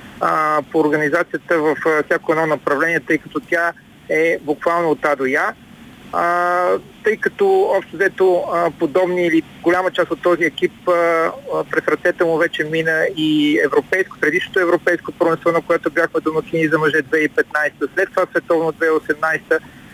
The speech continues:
две двайсет и първа. Може би голяма част от слушателите си спомнят, че бяхме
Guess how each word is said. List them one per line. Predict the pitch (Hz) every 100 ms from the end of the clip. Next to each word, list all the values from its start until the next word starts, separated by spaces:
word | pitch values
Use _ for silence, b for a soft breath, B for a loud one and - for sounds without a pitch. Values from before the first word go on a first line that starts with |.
| B
две | 143
двайсет | 147 175 165 160
и |
първа. | 156 180 175 160 - - - - -
Може | 156 160 147
би |
голяма | 147 156 160 156
част | 156 147
от | -
слушателите | 139 156 147 147 151 151
си | - -
спомнят, | - 156 151 135
че | 147
бяхме | 143 139 139 135